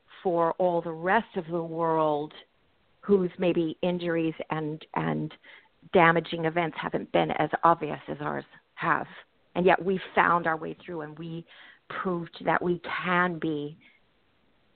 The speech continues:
we can be beacons of believing in the, uh, transforming the impossible to the I'm possible. And one of my biggest mottos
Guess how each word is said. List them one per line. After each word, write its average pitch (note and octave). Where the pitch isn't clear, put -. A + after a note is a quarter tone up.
we E3+
can F3+
be D#3+
beacons D#3
of D3+
believing E3+
in D3
the, D3
uh, G#3+
transforming G3
the -
impossible F3+
to F3
the E3
I'm E3+
possible. -
And F#3+
one G3
of F#3
my F#3+
biggest F3+
mottos D#3